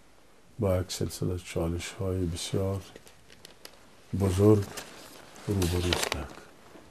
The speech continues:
و این چالش‌ها ایجاب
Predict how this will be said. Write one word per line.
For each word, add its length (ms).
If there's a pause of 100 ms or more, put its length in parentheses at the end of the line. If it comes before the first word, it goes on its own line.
(1600)
و 40
این 180
چالش‌ها 720 (1800)
ایجاب 560